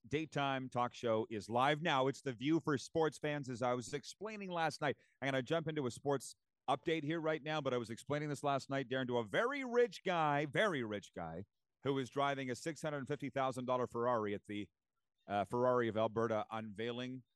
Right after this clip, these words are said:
of the twenty twenty-four, I can't even say the name of it, but she was asking about the, she's like, "You have a talk show." She's from Singapore originally. She goes, "What do you talk about?" I said,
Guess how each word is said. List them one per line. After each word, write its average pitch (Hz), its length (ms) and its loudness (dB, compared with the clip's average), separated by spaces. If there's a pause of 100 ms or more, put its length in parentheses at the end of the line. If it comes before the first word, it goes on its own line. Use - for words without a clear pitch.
(140)
of 101 140 0
the 101 80 -2
twenty 127 380 -2
twenty-four, 120 880 2 (1000)
I 139 80 0
can't 139 220 -2
even 107 140 -4
say 123 180 -2
the 104 100 -4
name 101 240 -6
of 92 80 -6
it, 110 100 -4 (360)
but 120 260 4 (840)
she - 180 -6
was 143 160 -2
asking 165 420 -2
about 151 160 -2
the, 131 60 -16
she's 156 200 -8
like, 160 160 -2
"You 151 100 -4
have 156 100 -2
a 147 40 -6
talk 190 240 -2
show." 151 320 -4
She's 185 180 -14
from 175 140 -6
Singapore 135 500 -2
originally. 110 380 -2
She - 80 -10
goes, 127 160 -6
"What 151 80 0
do 160 60 -2
you 151 60 -2
talk 156 280 0
about?" 95 240 -4
I 107 100 -2
said, 104 240 -6